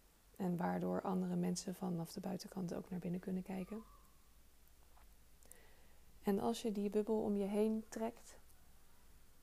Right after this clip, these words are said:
zeg je daarbij dat alles positieve kan er doorheen en alles wat negatief is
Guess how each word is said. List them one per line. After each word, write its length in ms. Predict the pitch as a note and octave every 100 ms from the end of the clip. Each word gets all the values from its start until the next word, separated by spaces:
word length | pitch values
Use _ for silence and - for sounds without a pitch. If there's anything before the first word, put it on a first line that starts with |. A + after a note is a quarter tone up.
| - - - - - - - - - - - - - - - - -
zeg 240 | - A3+
je 100 | -
daarbij 400 | G#3+ G3+ F#3+ G3
dat 280 | G3 F#3+ - - - - - - - - - - - - - - - - - -
alles 340 | A3+ A3+ A3+ -
positieve 720 | - G3+ G3 F#3 - B3+ B3
kan 260 | A#3+ - G3
er 80 | F#3
doorheen 480 | F#3 F3 G3 A#3+ B3+ - - - - - -
en 140 | F#3+
alles 280 | - G#3+ G3
wat 180 | G3 G3
negatief 680 | F3+ G3 G#3 A3 - F#3+
is 340 | F#3+ F#3+ -